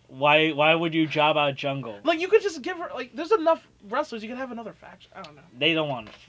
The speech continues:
Speaker 1: they don't want full
Speaker 2: It's just clear they don't believe in Jungle, and it's sad to me. <laughs>
Speaker 1: Uh, I mean, fucking Natsuki, but, uh, Natsuko fucking buried her.
Speaker 2: I get that Momo's the good
Speaker 1: Natsuko
Speaker 2: girl.
Speaker 1: buries you, man.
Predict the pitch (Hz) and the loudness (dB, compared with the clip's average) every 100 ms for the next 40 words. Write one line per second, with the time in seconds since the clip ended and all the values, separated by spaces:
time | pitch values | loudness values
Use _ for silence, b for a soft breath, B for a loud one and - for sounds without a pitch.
0 | - 135 156 143 110 - - - 320 320 | -12 -6 -4 -4 -8 -14 -18 -6 -2 4
1 | 403 - 277 359 294 269 247 202 240 240 | 2 2 -6 -4 0 -2 -2 -8 -8 -6
2 | 220 202 202 185 170 160 - 175 160 165 | -6 -6 -6 -6 -12 -14 -10 -8 -8 -14
3 | 165 170 220 _ _ 117 117 123 135 143 | -12 -12 -12 _ _ -8 -4 -4 -4 -4
4 | 135 131 151 143 131 117 - 139 113 107 | -4 -4 -8 -6 -10 -12 -12 -12 -14 -18
5 | 110 110 113 117 113 104 120 120 143 135 | -18 -16 -16 -14 -14 -14 -12 -10 -8 -6
6 | 120 110 117 110 104 _ _ - 127 123 | -8 -8 -12 -14 -18 _ _ -8 -4 -4
7 | 117 214 247 214 349 349 277 226 233 240 | -6 -4 -4 -2 -2 2 2 2 -2 0
8 | 233 226 196 180 190 196 190 330 403 311 | -2 -2 2 4 4 2 6 10 10 12
9 | 262 180 208 190 165 151 117 139 135 170 | 12 12 8 8 8 0 -2 -6 2 6
10 | 214 233 | 8 6